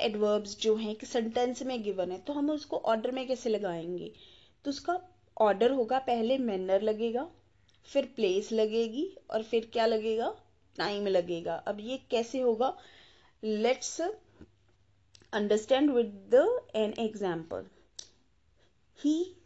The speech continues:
spoke well at the meeting last night. Well is also an adverbs.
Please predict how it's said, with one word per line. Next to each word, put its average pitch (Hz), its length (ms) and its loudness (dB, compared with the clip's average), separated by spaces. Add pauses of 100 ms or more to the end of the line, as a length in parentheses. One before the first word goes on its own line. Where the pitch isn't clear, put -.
spoke 262 680 4
well 208 500 4 (140)
at 214 340 0
the 226 60 4
meeting 220 640 0 (120)
last 190 600 0
night. 180 340 -6 (380)
Well 208 340 6
is 233 200 2
also 220 640 2 (880)
an 220 360 0
adverbs. 214 640 2